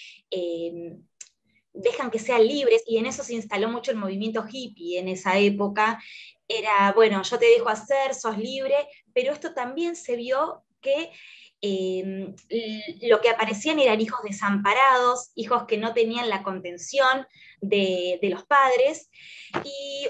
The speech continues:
hoy en día se habla de un padre ideal, entre comillas, diría yo, porque no existe el padre ideal, porque a medida que los hijos crecen, ese ideal de padres que tienen se van cayendo,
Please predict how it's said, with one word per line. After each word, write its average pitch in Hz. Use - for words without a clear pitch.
hoy 359
en 349
día 359
se -
habla 302
de 277
un 269
padre 285
ideal, 190
entre 226
comillas, 240
diría 185
yo, 220
porque 220
no 214
existe 214
el 170
padre 180
ideal, 233
porque 202
a 214
medida 220
que 214
los 208
hijos 220
crecen, 226
ese 202
ideal 208
de 208
padres 220
que 202
tienen 208
se 202
van 196
cayendo, 254